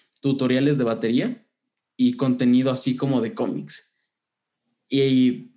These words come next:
primero me di cuenta que no estaba en la capacidad de editar videos así tutoriales, o sea, no sabía editar, solo tenía la ilusión de hacer videos.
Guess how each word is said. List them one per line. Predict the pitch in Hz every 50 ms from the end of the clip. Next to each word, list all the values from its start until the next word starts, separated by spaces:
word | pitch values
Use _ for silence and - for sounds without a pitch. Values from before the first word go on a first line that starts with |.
| _ _ _ _ -
primero | - 139 139 143 151 160 170
me | 170 165 151
di | 151 151
cuenta | 151 151 156 156 143 165 156
que | 156 127
no | 127 131
estaba | 139 147 - 156 151 151
en | 147
la | 143 139
capacidad | - 123 110 - 123 123 - 123 123 123 131 139 135
de | 143
editar | 143 123 120 107 - 131 127 131
videos | 127 127 120 123 127 127 135 135 135
así | 120 - - 127 123 -
tutoriales, | - 92 - - 117 117 123 120 120 123 131 143 - - - - _ _ _
o |
sea, | - - 127
no | 131 127
sabía | - 139 123 123 131
editar, | 127 120 - - 123 120 117 110 113
solo | - - 127 123 123 127 123
tenía | 123 120 123 123 123 123
la | 123
ilusión | 123 113 113 120 - - 123 127 131
de | 127 120
hacer | 120 - 107 -
videos. | - 120 120 120 113 - - -